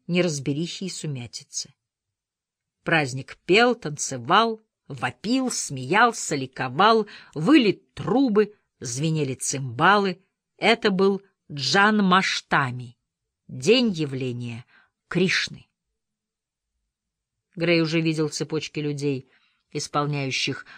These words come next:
раса лила, традиционный танец — Манипури, повествующий о безоблачных детских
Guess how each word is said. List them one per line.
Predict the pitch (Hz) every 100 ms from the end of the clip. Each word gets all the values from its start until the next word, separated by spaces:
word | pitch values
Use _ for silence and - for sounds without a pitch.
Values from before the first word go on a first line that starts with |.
| -
раса | 151 156 143 - -
лила, | 131 127 185 190 175 165 _ _ _ _ -
традиционный | 165 165 165 - 165 156 151
танец — | - 147 143 143 - - _ _ _ 143
Манипури, | 156 180 180 175 175 160 151
повествующий | - 151 151 - 151 147 - 156
о | 143 156
безоблачных | 147 156 143 143 131 139 - 147
детских | 143 135 - - 143